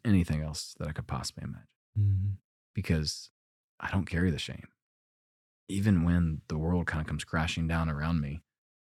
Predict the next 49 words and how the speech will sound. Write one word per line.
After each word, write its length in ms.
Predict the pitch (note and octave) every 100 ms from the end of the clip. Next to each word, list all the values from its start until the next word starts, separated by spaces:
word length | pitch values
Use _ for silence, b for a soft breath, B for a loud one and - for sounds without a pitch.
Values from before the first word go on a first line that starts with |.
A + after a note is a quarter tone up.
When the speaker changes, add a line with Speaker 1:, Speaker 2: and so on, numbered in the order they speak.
| _
Speaker 1:
I 80 | -
have 180 | G2 F#2+
peace 540 | - G2+ - - - - A2
Speaker 2:
Mm. 400 | G2+ G2 G#2 G2 _
Speaker 1:
because 160 | -
Christ 320 | - E2+ F2 -
is 40 |
at 80 | E2+
the 40 |
center 260 | - E2 D#2+
of 140 | - -
it. 120 | - _ _ _ _ _ _ _ _ _ _
I 80 | -
realize 840 | F2+ E2+ G2 E2+ D2+ - - - - -
that 100 | F#2+
I 100 | F#2
will 140 | E2+
always 320 | - F#2 F2+
come 200 | - F2+
up 120 | D2+ -
short. 340 | F2 D#2+ D2+ _ _ _ _ _ _ _ _ _ -
But 80 | E2
I 80 | E2+
will 80 |
continue 460 | D2+ E2 - E2 D#2
to 60 | -
try 280 | - D2+ - - G#2+
to 60 |
be 100 | G2+
the 80 | G2+
Speaker 2:
Mm-hmm. 40 | G#2
Speaker 1:
best 200 | - -
I 60 |
can 260 | - D2+ -
for 120 | -
Jesus. 500 | D#2 D2 - - - _ -
Speaker 2:
Mm. 160 | A2 G2 _ _ _ -
Speaker 1:
So 100 | -
you 40 | C3+
don't 80 |
have 40 | B2
to 20 |
clean 120 | D#3+
your 100 | E3
life 160 | D#3+ D3+
up. 240 | F3 - _ _ _ -
Just 240 | A#2+ -
try 300 | - A2+ D#3
it. 100 | C#3+